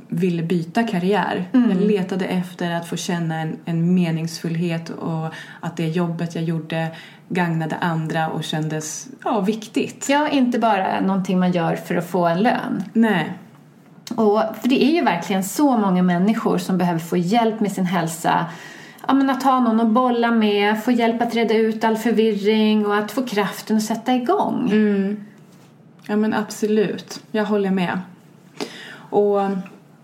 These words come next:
Speaker 1: så vi, alltså, så vi tycker ju att, eh, alla människor borde ha en hälsocoach vid sin
Speaker 2: Mm.
Speaker 1: sida. Åtminstone i perioder under livet.
Speaker 2: Ja, det behöver ju vi också. Vi stöttar ju varann.
Speaker 1: Ja, men absolut.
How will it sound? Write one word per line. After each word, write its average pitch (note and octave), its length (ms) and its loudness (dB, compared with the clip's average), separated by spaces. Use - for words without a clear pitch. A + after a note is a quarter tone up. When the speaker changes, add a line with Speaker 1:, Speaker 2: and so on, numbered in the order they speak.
Speaker 1:
så G#3+ 180 -2
vi, G#3 140 -4
alltså, G#3+ 380 2
så G#3 220 0
vi A#3 200 2
tycker A#3 400 0
ju F3+ 220 2
att, F3+ 400 -2
eh, F3 200 0
alla G3 360 2
människor D#3+ 720 -2
borde F3 240 -2
ha D#3 200 -2
en D3 80 -2
hälsocoach D#3 800 -4
vid C4+ 120 4
sin G3 100 2
Speaker 2:
Mm. F#3+ 140 0
Speaker 1:
sida. E3+ 360 -4
Åtminstone F#3+ 640 0
i E3 80 -4
perioder F#3+ 500 2
under D#3+ 200 0
livet. - 540 0
Speaker 2:
Ja, F#3 300 2
det F3+ 60 -2
behöver C#4 280 2
ju A#3 80 2
vi E3+ 180 2
också. C#4 280 -2
Vi G3 100 2
stöttar - 360 0
ju A#3+ 80 2
varann. A3 520 2
Speaker 1:
Ja, B3 100 4
men B3+ 180 4
absolut. A#3 800 0